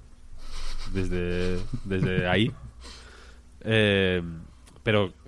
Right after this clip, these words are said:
Speaker 1: el otro día comentamos cuando lo, cuando lo de nuestro amigo Reggie,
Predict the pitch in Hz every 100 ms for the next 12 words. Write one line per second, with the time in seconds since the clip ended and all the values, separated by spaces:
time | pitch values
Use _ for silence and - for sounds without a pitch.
0 | - 107 101 95 95 98 117 117 117 113
1 | 107 95 107 113 113 113 107 - 92 95
2 | 95 92 76 76 - 87 87 90 87 90
3 | 87 87 85 85 85 87 - - - -
4 | 101 95 95 98 110 110 120 104 92